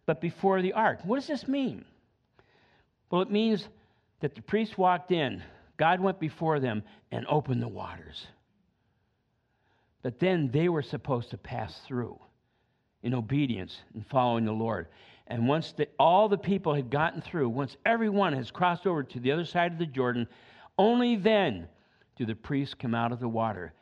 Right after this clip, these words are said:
and the waters go back to flood stage. You know,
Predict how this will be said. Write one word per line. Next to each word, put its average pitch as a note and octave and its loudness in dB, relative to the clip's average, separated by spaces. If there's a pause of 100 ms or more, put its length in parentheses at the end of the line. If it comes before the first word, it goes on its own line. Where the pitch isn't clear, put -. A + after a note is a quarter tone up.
(120)
and G2+ -12
the G#2 -10
waters F#2+ -10
go - -12
back F2+ -16
to - -20
flood - -12
stage. - -20 (1900)
You A#2+ -8
know, F#2 -8